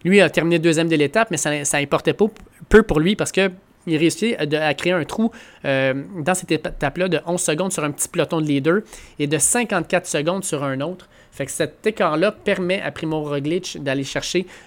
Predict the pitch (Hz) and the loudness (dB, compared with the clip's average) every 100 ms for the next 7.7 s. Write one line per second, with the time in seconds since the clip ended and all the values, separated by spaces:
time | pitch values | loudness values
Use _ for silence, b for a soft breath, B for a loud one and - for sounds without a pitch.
0 | - 135 156 185 147 151 190 196 B B | -4 0 2 2 2 0 -2 -4 B B
1 | B - 160 180 208 180 165 139 196 196 | B 0 2 2 2 0 0 0 0 -2
2 | _ _ _ - 156 190 226 180 175 185 | _ _ _ -8 -2 0 2 0 0 0
3 | 160 147 165 170 143 135 151 165 143 - | 0 0 0 0 0 0 -2 -4 -6 -2
4 | 156 160 156 139 143 139 185 160 B B | 0 0 2 0 2 0 0 -2 B B
5 | B B 127 127 123 123 123 135 139 143 | B B -2 0 2 0 0 -4 -4 -2
6 | 135 - 202 196 - - 135 131 - - | -2 -2 -2 -4 -8 -2 0 0 -2 2
7 | 170 170 143 - 214 208 | 2 2 0 2 2 2